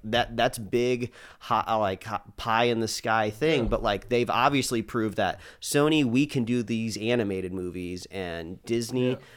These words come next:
Speaker 1: you can do these live action movies. So maybe we start, you know,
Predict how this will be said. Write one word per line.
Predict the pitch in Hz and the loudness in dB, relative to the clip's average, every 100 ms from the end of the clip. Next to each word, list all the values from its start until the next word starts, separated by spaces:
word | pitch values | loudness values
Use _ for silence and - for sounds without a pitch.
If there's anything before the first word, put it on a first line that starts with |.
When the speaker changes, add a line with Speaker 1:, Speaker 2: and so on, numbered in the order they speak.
| - | -14
Speaker 1:
you | 98 131 156 | -2 -2 0
can | 147 | 0
do | 117 117 | 2 0
these | 110 104 | 0 0
live | 110 107 | 2 2
action | 107 117 - 104 | 2 2 0 -2
movies. | 98 92 92 | -2 -2 -6
So | - | -4
maybe | 101 120 123 | -2 -2 -2
we | 113 | -2
start, | 110 127 110 98 - | -2 0 0 -2 -8
you | 107 | -4
know, | 101 92 90 | -2 -2 -4